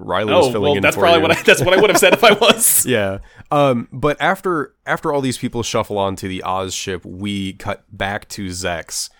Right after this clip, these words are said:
Speaker 1: um, and we hear news that, uh, basically bases across the globe are revolting against the Alliance. Revolting suits, in this case, signal to each other by flashing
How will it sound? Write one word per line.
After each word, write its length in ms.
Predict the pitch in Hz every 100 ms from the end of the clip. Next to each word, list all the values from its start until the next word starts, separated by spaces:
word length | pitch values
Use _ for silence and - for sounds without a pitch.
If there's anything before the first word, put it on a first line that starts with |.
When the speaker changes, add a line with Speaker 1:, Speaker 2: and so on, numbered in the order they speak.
| _
Speaker 1:
um, 400 | 87 92 85 82 -
and 400 | 92 90 87 -
we 600 | - 92 92 92 90 90
hear 340 | - 101 92
news 580 | 95 104 160 104 90 98 -
that, 640 | 87 90 92 90 - - _ _
uh, 260 | 87 90 85
basically 600 | 104 98 98 123 - 110
bases 520 | 85 92 113 - 95 -
across 560 | 98 - 98 101 -
the 100 | -
globe 480 | 85 95 92 85 78 -
are 280 | 87 82 78
revolting 560 | 85 90 113 113 95
against 380 | 85 90 90 -
the 80 | 90
Alliance. 600 | 85 82 78 69 - - _ - - -
Revolting 420 | 113 131 147 110
suits, 440 | - 220 180 -
in 140 | - 110
this 160 | 95
case, 360 | - 98 92 -
signal 400 | - - 175 131 101
to 240 | - 107
each 200 | 92 -
other 240 | 90 87
by 280 | 87 90 85
flashing 800 | - - 104 110 - 98 90